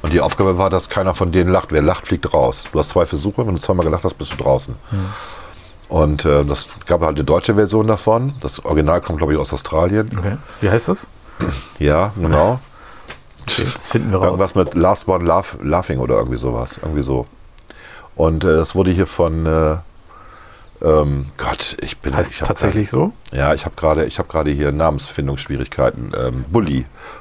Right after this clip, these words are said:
Speaker 1: Bulli Herbig, der hat das moderiert.
Speaker 2: Ja, der war früher auch sehr lustig, muss ich
Speaker 1: Und
Speaker 2: sagen.
Speaker 1: der war früher sehr lustig, genau.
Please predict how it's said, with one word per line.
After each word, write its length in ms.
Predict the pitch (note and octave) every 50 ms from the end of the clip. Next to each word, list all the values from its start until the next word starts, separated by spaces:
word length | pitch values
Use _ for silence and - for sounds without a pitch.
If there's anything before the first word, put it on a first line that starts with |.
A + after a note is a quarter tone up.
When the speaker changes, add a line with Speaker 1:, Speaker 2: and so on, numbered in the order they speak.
| - -
Speaker 1:
Bulli 200 | - F2 E2+ F#2 D#2+
Herbig, 360 | F#2 F#2 F#2+ G2+ A#2 A2+ -
der 80 | F#2
hat 60 | D#2+ D#2+
das 140 | D#2 -
moderiert. 480 | E2+ D#2+ D2+ D2 C#2 E2+ G2+ A#2 C3+ C3
Speaker 2:
Ja, 220 | A2 G#2+ A2+ C#3+ D3+ - - - -
der 80 | A2+
war 80 | B2+ C3+
früher 200 | - - D#3+ D3
auch 100 | - A#2
sehr 120 | C3 C3+
lustig, 320 | C3 C#3+ - - F2 E2+ E2
muss 100 | F#2 F2+ F#2
ich 40 |
Speaker 1:
Und 60 | F#2+ F2+
Speaker 2:
sagen. 60 | F#2
Speaker 1:
der 160 | G2+ F#2+ F#2
war 80 | A#2 G#2
früher 260 | - - A#2+ A2 F#2
sehr 120 | E2 F2 F#2+
lustig, 320 | B2 C3+ - G#2+ - -
genau. 280 | A2 F#2 G2 G2+ G#2